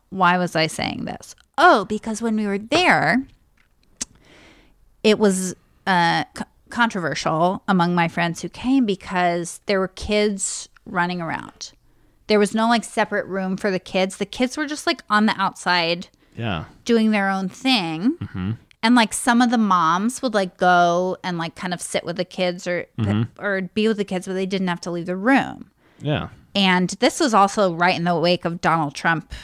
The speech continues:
Speaker 2: <laughs>
Speaker 1: sending that baby out of his press conference or whatever.
Speaker 2: Oh, yeah. <laughs> Get that baby out of here.
Speaker 1: Yeah, yeah.
Speaker 2: Yeah.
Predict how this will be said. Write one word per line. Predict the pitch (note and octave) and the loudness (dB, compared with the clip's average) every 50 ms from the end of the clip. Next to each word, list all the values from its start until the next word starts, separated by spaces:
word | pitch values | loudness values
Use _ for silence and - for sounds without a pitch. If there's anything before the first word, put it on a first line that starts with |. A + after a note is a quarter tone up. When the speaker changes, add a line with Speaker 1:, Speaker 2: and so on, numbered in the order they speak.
| - - | -14 -12
Speaker 2:
<laughs> | - - - | -8 -2 0
Speaker 1:
sending | C#3+ B2 - G#3 F3+ F3 F3 F3 | 0 2 2 0 0 0 0 0
that | F3 D#3+ - - | 0 -2 0 0
baby | E3+ F3 E3+ E3+ F3+ F3 | 0 0 2 2 2 2
out | E3 E3 D#3+ | 2 2 2
of | D#3 - | 0 -4
his | - D#3+ D#3 - - - - - _ _ _ _ _ | -4 -4 -6 -6 -8 -14 -16 -18 _ _ _ _ _
press | - F#3 D#3+ - | -4 -2 -2 -2
conference | - - G3+ G3+ G#3+ A3+ A3 G#3+ G#3+ - - B3 | -2 -2 -2 0 0 0 0 -2 -4 -6 -8 -4
or | A#3 | -4
whatever. | A#3+ A#3 A#3+ A#3+ A#3+ B3 C4 C4 C4 | -2 -2 -2 -2 0 0 0 0 2
Speaker 2:
Oh, | - A2 G#3 | 2 2 2
yeah. | G3+ G3 G3+ G2 - - - - - - - | 2 2 2 2 2 2 0 -2 -10 -14 -18
<laughs> | - - - - | -20 -20 -18 0
Get | - E3+ - - - | 2 2 2 2 0
that | A#2+ A2+ - - | -4 -4 -4 -4
baby | - G2+ G2+ G#2 G2+ G2+ | -2 -2 0 2 2 2
out | G#2 G2+ G2+ | 2 2 2
of | A#2 - - | 0 -2 -2
here. | B3+ B3 A#3+ | -2 0 2
Speaker 1:
Yeah, | B3 B3+ A#3+ A3 G3+ F3+ E3+ E3 | 4 4 6 6 4 4 2 2
yeah. | D#3+ F3+ F#3 F3+ D#3 C#3+ - - | 0 0 0 0 -2 -2 -6 -10
Speaker 2:
Yeah. | - | -14